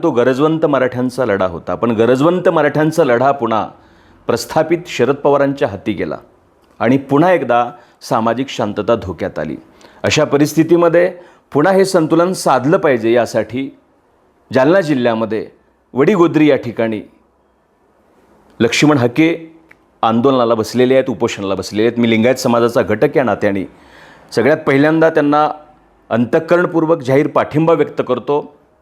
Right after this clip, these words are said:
लिंगायत महात्मा बसवण्णांच्या विचारावरती काम करणारी शरणांची मंडळी आहे. आम्ही सगळे लोक निश्चितपणे लक्ष्मण हाके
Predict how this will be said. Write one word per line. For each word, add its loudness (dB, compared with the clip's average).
लिंगायत 2
महात्मा -2
बसवण्णांच्या 0
विचारावरती 0
काम 0
करणारी -2
शरणांची -2
मंडळी 4
आहे. -4
आम्ही 0
सगळे -2
लोक -2
निश्चितपणे 0
लक्ष्मण 2
हाके 0